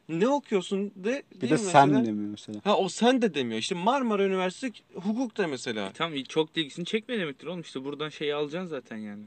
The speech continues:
Speaker 1: E, tamam.
Speaker 3: Mesajı alacaksın.
Speaker 2: Hayır. Bu
Speaker 1: Oğlum.
Speaker 2: mesela ben bu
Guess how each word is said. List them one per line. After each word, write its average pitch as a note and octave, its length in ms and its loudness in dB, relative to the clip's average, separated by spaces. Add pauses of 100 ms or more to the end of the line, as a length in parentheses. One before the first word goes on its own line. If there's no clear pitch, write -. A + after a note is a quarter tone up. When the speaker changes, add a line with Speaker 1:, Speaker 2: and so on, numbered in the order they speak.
(160)
Speaker 1:
E, - 60 -16
tamam. C3+ 240 -6
Speaker 3:
Mesajı B2 220 -6
alacaksın. B2 380 -10
Speaker 2:
Hayır. C3+ 380 6 (180)
Bu A#2+ 220 4
Speaker 1:
Oğlum. D3 160 -2
Speaker 2:
mesela E3+ 500 4 (540)
ben C3+ 340 6
bu D#3+ 120 2